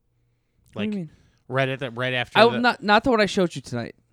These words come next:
Speaker 2: Oh,
Speaker 1: It's,
Speaker 2: okay.
Speaker 1: it's one you didn't hear because it was terrible.
Speaker 2: I gotcha.
Speaker 1: Um, yeah, we've never been able to fix it. And then last week th-, we thought we landed on a tempo, and then we realized we didn't. So we spent all night last night trying to figure out the tempo.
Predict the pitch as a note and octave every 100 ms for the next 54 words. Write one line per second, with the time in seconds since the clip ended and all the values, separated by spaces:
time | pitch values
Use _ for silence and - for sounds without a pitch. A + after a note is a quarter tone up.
0 | _ F3 E3+ C#3+ A2+ B2+ D3 F#3 A3 G3
1 | F#3 G3+ F#3+ F#3+ F3 F#3 F#3+ F3 D#3+ E3+
2 | D3+ D3 C3 B2+ A#2 - - B2+ A2 E2
3 | - F#3 D3+ G#2+ - F#2+ C#3+ C3 A#2 A#2+
4 | - _ _ - F3 F3 F#3+ F3+ F#3+ G#3+
5 | B3+ B3 A3 D#3+ - F3+ - D3 D3+ D#3
6 | D#3 C#3 _ _ _ _ _ C#3+ F3 A#3
7 | - E4 - - A3 B3+ A#3 A3+ A3 G#3+
8 | G#3 G3+ G3+ G3+ F#3+ F#3 E3+ E3 - _
9 | - F#3+ F#3 F#3 E3+ D#3+ D#3 D#3 D3 A3
10 | A#3+ A3 - E3 C3 C3+ C3 - D3 D3+
11 | - E3+ - D#3 G3+ F#3+ F3 - E3+ F#3+
12 | - G#3+ A3 A#3 _ _ _ _ _ _
13 | _ _ _ - F#3 D#3+ - G3 F#3 E3+
14 | C#3+ - D3+ B2+ A2+ C#2+